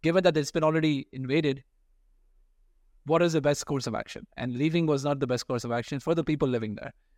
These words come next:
For the people who are there, uh, uh, abroad and who are making those decisions, who think that they're making the right decisions, they're also making it from a very nua-, uh, like, not, not nuanced, but very simple, uh,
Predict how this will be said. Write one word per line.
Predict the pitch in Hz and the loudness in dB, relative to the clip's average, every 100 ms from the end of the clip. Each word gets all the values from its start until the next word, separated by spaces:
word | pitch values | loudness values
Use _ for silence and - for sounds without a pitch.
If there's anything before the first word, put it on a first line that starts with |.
| _ - | _ 0
For | 151 | 2
the | |
people | 156 170 190 | 2 4 4
who | 175 | 4
are | 151 | 2
there, | 139 175 208 - | 4 4 2 0
uh, | |
uh, | 139 120 123 113 131 | 0 0 0 -2 -4
abroad | 131 127 185 - _ | 0 2 0 -2 _
and | 139 139 | -6 -2
who | 143 | 0
are | 139 | 0
making | 135 147 185 | -2 -2 0
those | 160 | -2
decisions, | 139 131 151 151 147 | -2 -4 -2 -2 -2
who | 127 | -4
think | - 165 - _ _ - | -2 -4 -4 _ _ -8
that | 127 | 0
they're | 143 | 2
making | 143 135 139 | 2 0 0
the | 127 | 0
right | 123 | 0
decisions, | 127 147 143 | -4 -4 0
they're | 151 | 4
also | 170 170 | 4 2
making | 151 160 156 | -2 0 0
it | |
from | 143 139 | -2 -4
a | 123 | -2
very | 139 147 143 - _ _ _ 151 | 0 0 -2 -6 _ _ _ -6
nua-, | 143 160 151 160 | 0 4 6 4
uh, | 147 | 2
like, | 139 131 _ _ | 0 -2 _ _
not, | 135 143 147 | -4 -2 2
not | 160 180 156 | 2 2 2
nuanced, | 165 170 156 | 2 2 2
but | 139 | 2
very | 151 147 | 2 2
simple, | - 170 - 127 139 - _ _ _ | -2 -2 0 -2 -2 -8 _ _ _
uh, | 107 123 107 | -4 -2 0